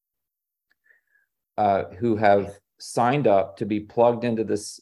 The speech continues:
the, to this simulation to learn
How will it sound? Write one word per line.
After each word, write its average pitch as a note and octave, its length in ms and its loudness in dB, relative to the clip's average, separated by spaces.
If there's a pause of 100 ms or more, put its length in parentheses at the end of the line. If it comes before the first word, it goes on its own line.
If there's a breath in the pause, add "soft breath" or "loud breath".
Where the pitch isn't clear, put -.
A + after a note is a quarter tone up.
the, G#2+ 300 -6
to A2+ 80 -10
this G#2+ 240 -4
simulation A2 920 -2 (160)
to G#2+ 560 -4 (580)
learn B2+ 600 0